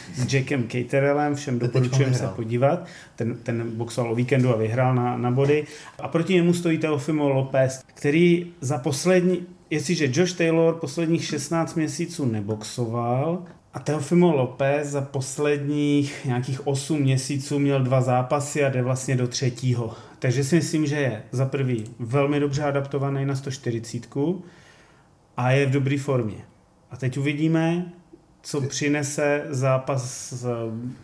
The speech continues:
Speaker 1: top borcem, absolutním top borcem, který teď měl trošku delší pauzičku. Ale pořád tam mám jako slide pro Joshe Taylora.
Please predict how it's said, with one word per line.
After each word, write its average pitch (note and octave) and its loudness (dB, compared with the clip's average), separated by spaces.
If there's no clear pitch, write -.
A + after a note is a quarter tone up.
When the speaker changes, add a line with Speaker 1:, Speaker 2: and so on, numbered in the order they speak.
Speaker 1:
top C#3+ 0
borcem, C3 2
absolutním B2 -4
top A#2+ -6
borcem, B2 -2
který C#3+ 0
teď C#3+ -6
měl D#3+ 0
trošku F3+ -2
delší D#3 -2
pauzičku. C3 -2
Ale D#3+ 2
pořád G#3+ 2
tam G#3 2
mám G3+ 2
jako G3 -2
slide G#3 0
pro C#3+ -4
Joshe C#3 -6
Taylora. C3+ -8